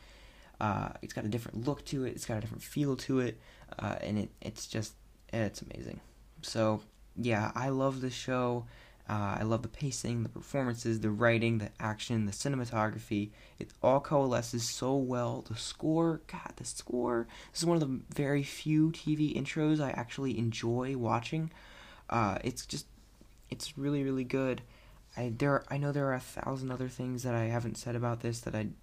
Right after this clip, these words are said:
I want to, but I have talked about this for forty minutes now, and I think, I don't know if it's as interesting to talk about as it is to watch. So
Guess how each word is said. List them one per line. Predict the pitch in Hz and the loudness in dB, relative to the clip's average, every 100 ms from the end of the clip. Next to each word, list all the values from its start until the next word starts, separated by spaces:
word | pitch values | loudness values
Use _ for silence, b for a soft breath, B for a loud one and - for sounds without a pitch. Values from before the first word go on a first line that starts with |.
| - | -4
I | 110 | 0
want | 117 139 117 | 2 2 0
to, | - 135 123 | 2 2 4
but | 117 - - | 4 2 0
I | |
have | 120 117 | -4 -4
talked | 117 117 117 | -2 -2 0
about | 110 107 | -2 0
this | 104 101 | -2 -4
for | - 113 | -4 -4
forty | 113 139 135 | 0 2 2
minutes | 127 127 120 - | 2 0 -2 -2
now, | 123 123 | 0 2
and | 113 | 0
I | 107 | -2
think, | - 113 117 B B B B B B B - | -2 -2 -4 B B B B B B B -4
I | 117 | 0
don't | 120 120 | 2 2
know | 123 131 | -2 -8
if | - - - | -12 -8 -6
it's | - - - - | -4 -6 -8 -8
as | 220 226 | -4 -2
interesting | 214 208 214 214 | 0 0 2 4
to | 208 | 2
talk | 196 202 190 | 0 -2 0
about | 175 170 160 | 0 0 0
as | 151 | 0
it | 143 | 0
is | 135 131 | 0 -2
to | - 127 | -2 0
watch. | 110 107 - - - - | 2 0 -4 -8 -6 0
So | 160 156 151 | 4 4 2